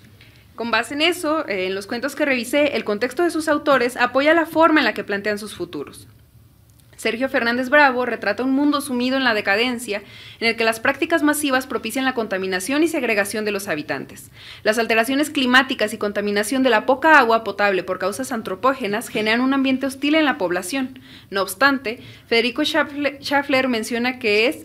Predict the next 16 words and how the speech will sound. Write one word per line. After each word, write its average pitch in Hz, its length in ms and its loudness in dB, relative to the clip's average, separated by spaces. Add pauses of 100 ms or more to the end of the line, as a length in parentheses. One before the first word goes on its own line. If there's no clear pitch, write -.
cito, 247 540 -4
"una 277 220 4
nota 294 260 2
que 285 80 -4
no 254 140 -2
pretende 233 340 -4
ser 214 200 -6
lúgubre, 254 520 -2
sino 254 300 0
concientizadora". 185 880 -4 (320)
Fin 233 160 0
de 190 80 0
cita. - 280 -16 (360)
Siguiente, 214 320 -8
por 226 120 -16
favor. 285 280 -8